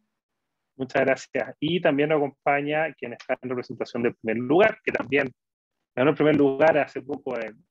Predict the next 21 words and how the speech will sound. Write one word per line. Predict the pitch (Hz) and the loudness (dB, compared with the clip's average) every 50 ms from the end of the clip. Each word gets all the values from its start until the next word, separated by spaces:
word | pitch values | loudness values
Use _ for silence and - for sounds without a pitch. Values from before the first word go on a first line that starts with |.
| _ - | _ -14
en | 120 113 113 | -10 -8 -6
el | 110 113 117 | -2 0 0
evento | 123 123 123 - 123 | 0 0 0 0 0
que | 123 | 0
tuvimos | - 123 123 131 135 131 | 0 0 -2 -2 -2 -4
en | 120 117 | -4 -4
Argentina, | - - - 120 127 - - 147 147 147 151 156 151 _ _ _ _ _ _ _ _ _ _ | -4 -6 -8 -12 -6 0 2 4 4 4 2 0 -2 _ _ _ _ _ _ _ _ _ _
Valentina | - 123 120 123 123 - 135 143 - | -2 0 0 -2 -4 -2 -2 0 -2
Sánchez, | - - - 151 156 151 - _ - - - - - - - | 0 2 2 2 2 2 -4 _ -6 -6 -6 -6 -10 -10 -4
gerente | 135 127 135 127 - | -4 -4 -2 -2 -2
de | 139 | 0
recursos | 131 123 135 127 - 135 127 | 0 0 -2 -2 -4 -4 -2
humanos | 131 135 135 131 123 | 0 0 0 0 -2
de | 131 | -2
Uruguay | 127 123 120 131 131 127 | -2 0 2 2 2 0
de | 131 120 | 0 -2
Pedido | 127 120 120 120 117 117 | -2 -2 -2 -4 -4 -6
Ya. | 117 113 110 101 | -6 -8 -8 -8
¿Qué | - - | -8 -6
tal, | 110 120 117 | -6 -4 -2
Valentina? | 120 117 117 107 - - 110 104 - | -2 -2 -4 -4 -6 -6 -6 -6 -8